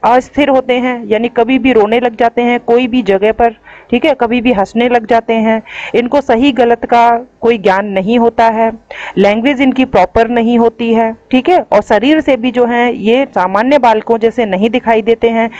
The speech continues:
बहुत दुबले पतले, कमजोर और हाइट जो है इनकी अक्सर छोटी मिलेगी। तो ये जो लाइन डेफिनेशन है वो किसकी है? क्रो एंड क्रो की है कि वे बालक जिनकी बुद्धि लब्धि सत्तर से कम होती है,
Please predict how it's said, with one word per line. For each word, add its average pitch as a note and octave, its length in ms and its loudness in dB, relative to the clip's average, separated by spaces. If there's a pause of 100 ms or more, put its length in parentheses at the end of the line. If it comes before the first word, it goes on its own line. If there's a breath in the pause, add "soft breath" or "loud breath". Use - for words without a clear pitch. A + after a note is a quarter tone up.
(260 loud breath)
बहुत A3 180 2
दुबले A#3 380 2
पतले, A3+ 380 -2
कमजोर A3 680 0
और G#3 140 2
हाइट G#3 300 -2
जो B3+ 160 0
है A#3+ 140 2
इनकी A3+ 200 -4
अक्सर - 400 -2
छोटी A#3 500 -2 (160)
मिलेगी। E3 460 -2 (1500 loud breath)
तो B3 120 4
ये A#3+ 260 0
जो E4 420 2
लाइन G#3 440 -2
डेफिनेशन C#4 600 0
है A#3 140 0
वो B3 120 0
किसकी B3 300 -2
है? C#4+ 120 2
क्रो C4 180 0
एंड C#4+ 260 2
क्रो C4 140 0
की C4 200 -4
है C4 220 2 (320 loud breath)
कि B3 80 2
वे B3 240 0
बालक A#3+ 320 0
जिनकी A#3 300 -2
बुद्धि G#3+ 300 0
लब्धि A#3 280 -2
सत्तर A#3+ 380 0
से B3 120 0
कम B3 220 -2
होती C4 320 -2
है, B3 160 2